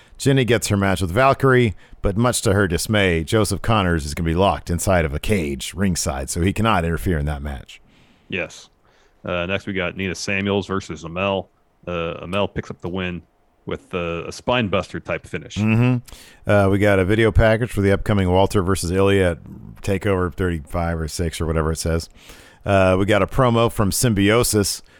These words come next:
Speaker 1: and then, uh, uh, Huxley storms through. What's his first name? Aldis? Aldis?
Speaker 2: Saxon.
Speaker 1: Saxon.
Speaker 2: Aldis. Aldis wrote, uh,
Speaker 1: He's
Speaker 2: uh,
Speaker 1: the
Speaker 2: Brave New World.
Speaker 1: <laughs> This wasn't the author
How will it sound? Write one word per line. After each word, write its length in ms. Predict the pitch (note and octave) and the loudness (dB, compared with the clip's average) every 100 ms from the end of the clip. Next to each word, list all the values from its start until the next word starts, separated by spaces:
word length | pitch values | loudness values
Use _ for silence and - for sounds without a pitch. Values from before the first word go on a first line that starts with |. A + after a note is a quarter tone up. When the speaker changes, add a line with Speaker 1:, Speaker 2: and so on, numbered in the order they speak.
| _ - | _ -4
Speaker 1:
and 200 | G2+ G2 | 0 2
then, 200 | G2 F#2 | 2 2
uh, 360 | F2 E2+ E2+ - | 2 0 -2 -6
uh, 300 | F2 E2+ D2+ | -6 -6 -6
Huxley 680 | - D3 D3 - E2 C2 - - _ _ _ _ | -6 -4 -2 -4 -6 -8 -18 -20 _ _ _ _
storms 480 | - - G2 E2 D2+ | -12 -2 0 0 -2
through. 340 | - D#2 C2+ D#2 | -4 -6 -6 -8
What's 160 | A#2+ - | -8 -8
his 120 | - | -6
first 260 | G3+ F3 | -4 -4
name? 200 | F#3+ E3+ - | -4 -4 -6
Aldis? 520 | - A#2+ D#3+ - - - - _ _ - | -6 -4 -6 -8 -16 -20 -20 _ _ -8
Aldis? 260 | F#3 - - | -4 -2 -2
Speaker 2:
Saxon. 180 | - D#2+ | -6 -14
Speaker 1:
Saxon. 560 | - - A2 - - | -10 -6 -6 -6 -6
Speaker 2:
Aldis. 400 | G2+ F2+ E2+ - - | -4 -4 -8 -12 -8
Aldis 420 | G2 A#2 G#2 - | -4 -2 -4 -6
wrote, 260 | G2 F#2+ - - | -6 -6 -6 -8
uh, 280 | G2 F2+ F2 | -6 -4 -2
Speaker 1:
He's 200 | C#3+ B2 | -2 0
Speaker 2:
uh, 20 | |
Speaker 1:
the 60 | F#2+ | -2
Speaker 2:
Brave 220 | F#2+ F#2 | -4 -2
New 120 | F2+ | -4
World. 220 | F2 D#2+ - - | -4 -4 0 0
Speaker 1:
<laughs> 80 | F3+ B2+ - - - _ _ _ _ _ _ - - - - - - - - - - | 2 -2 -2 -18 -20 _ _ _ _ _ _ -4 -4 -4 -20 -20 -20 -20 -20 -8 -4
This 220 | - - | -2 2
wasn't 400 | F#3+ G3 F#3+ E3 | 2 2 0 0
the 140 | E3 | 2
author 480 | D3 D#3 - A3 | 4 2 2 0